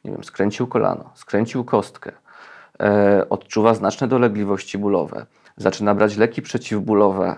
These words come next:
e, jakieś mocniejsze, e, nie śpi w nocy,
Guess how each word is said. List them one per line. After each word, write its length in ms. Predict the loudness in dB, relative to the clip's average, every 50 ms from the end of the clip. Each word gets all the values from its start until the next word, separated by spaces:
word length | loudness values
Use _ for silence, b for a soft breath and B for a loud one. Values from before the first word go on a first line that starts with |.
| -10 _ -20 -12 -6
e, 320 | -2 0 0 2 0 0 0
jakieś 260 | -2 -4 -8 -6 -4
mocniejsze, 680 | -4 -4 -4 -4 -6 -6 -6 -6 -8 -10 -10 -12 -12 -12 B B B B B B B B B B
e, 760 | -2 0 2 2 4 4 4 4 4 4 2 2 2 0 -2 -4 -8 -12 -16 -18 -14 -6
nie 180 | 0 2 2 2
śpi 220 | 2 2 0 2
w 60 | 4 6
nocy, 500 | 6 4 4 2 0 -4 -4 -4 -4